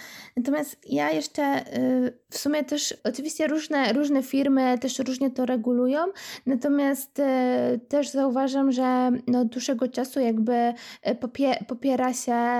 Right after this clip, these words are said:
ym, w, e, wszelkie faktury czy rachunki, e, żeby jednak prze-, przejść na wersję elektroniczną, żeby, żeby właśnie nie generować tych,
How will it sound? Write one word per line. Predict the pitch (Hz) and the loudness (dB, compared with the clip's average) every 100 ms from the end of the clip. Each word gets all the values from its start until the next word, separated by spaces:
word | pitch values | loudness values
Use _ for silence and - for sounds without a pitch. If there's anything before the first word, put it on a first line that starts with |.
| 247 - | 0 0
ym, | 233 240 233 240 233 233 247 - - - - | 0 2 2 2 2 2 0 -8 -20 -20 -16
w, | - | -6
e, | - 240 233 | -2 0 -2
wszelkie | - 285 269 277 | -2 -2 0 -2
faktury | 269 262 - 269 262 240 233 240 | -4 -6 -4 0 2 4 2 0
czy | 240 254 233 | -2 -2 0
rachunki, | 240 - 247 247 254 247 247 247 - - - | -2 0 2 2 0 0 0 0 -4 -18 -4
e, | 254 240 254 | 0 2 2
żeby | 262 233 277 | 2 2 4
jednak | 233 247 247 - | 4 2 0 -4
prze-, | - 196 226 | -4 -2 -2
przejść | - 247 247 | 0 -2 0
na | 247 233 | 0 0
wersję | 233 233 - 220 220 214 185 202 | 0 -4 -2 0 2 2 2 2
elektroniczną, | 240 233 - 240 240 254 254 262 262 | 0 -2 -6 0 2 2 0 0 2
żeby, | 247 240 233 220 | 2 2 2 2
żeby | 233 233 233 | 2 0 0
właśnie | 233 262 | -2 2
nie | 240 247 | 2 2
generować | 226 247 240 240 247 247 240 - | 2 2 4 2 2 0 -2 -4
tych, | 220 226 233 | 2 2 0